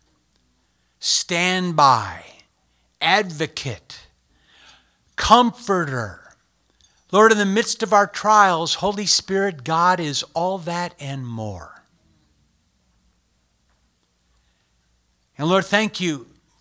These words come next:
for showing and expanding our revelation of suffering today. It's, we just suffer in the flesh every time we deny the flesh.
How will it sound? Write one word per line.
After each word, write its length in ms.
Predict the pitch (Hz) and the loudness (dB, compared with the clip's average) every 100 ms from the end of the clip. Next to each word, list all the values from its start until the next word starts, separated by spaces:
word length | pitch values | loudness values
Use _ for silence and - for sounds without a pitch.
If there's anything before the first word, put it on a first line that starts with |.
| _ | _
for 160 | - 180 | -8 -4
showing 520 | - 214 208 196 185 | -2 0 2 0 -2
and 160 | 170 165 | -2 -4
expanding 760 | 160 - - 196 208 202 202 | -4 -6 -4 -4 -4 -4 -6
our 200 | 170 175 | -4 -4
revelation 720 | 165 185 190 175 175 170 - 160 | -2 -2 -2 -2 -2 -2 -6 -8
of 100 | 147 | -6
suffering 560 | - 170 160 160 143 | -4 -4 -6 -10 -12
today. 440 | 131 147 139 139 147 | -12 -12 -10 -10 -10
It's, 200 | 143 - _ - _ _ _ _ _ _ _ | -12 -14 _ -20 _ _ _ _ _ _ _
we 100 | 185 | -10
just 260 | 170 214 - | -4 0 2
suffer 400 | 214 214 220 214 | 2 0 -2 -4
in 80 | 185 | -4
the 100 | 175 | -8
flesh 400 | - 185 185 180 | -6 -4 -4 -6
every 280 | 175 190 | -6 -6
time 440 | 190 - 196 196 175 | -6 -8 -6 -6 -6
we 120 | 175 | -6
deny 420 | 165 170 175 202 | -6 -6 -6 -6
the 120 | 180 | -8
flesh. 580 | 123 - 107 82 - - | -12 -12 -14 -14 -18 -20